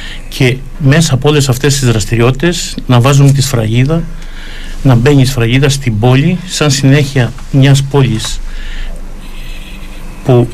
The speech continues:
έχει κατοχυρώσει διαχρονικά τον πολιτισμό, την παραγωγή τέχνης, την ε-, την εξαγωγή όλων αυτών των δραστηριοτήτων και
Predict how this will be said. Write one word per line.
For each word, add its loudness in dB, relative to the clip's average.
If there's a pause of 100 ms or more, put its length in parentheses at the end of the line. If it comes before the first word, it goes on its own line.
έχει 0
κατοχυρώσει 2
διαχρονικά 2 (1500)
τον 4
πολιτισμό, 2 (360)
την 2
παραγωγή 2
τέχνης, 0 (280)
την 4
ε-, 4 (280)
την 4
εξαγωγή 2
όλων 4
αυτών 0
των 0
δραστηριοτήτων -2 (840)
και 2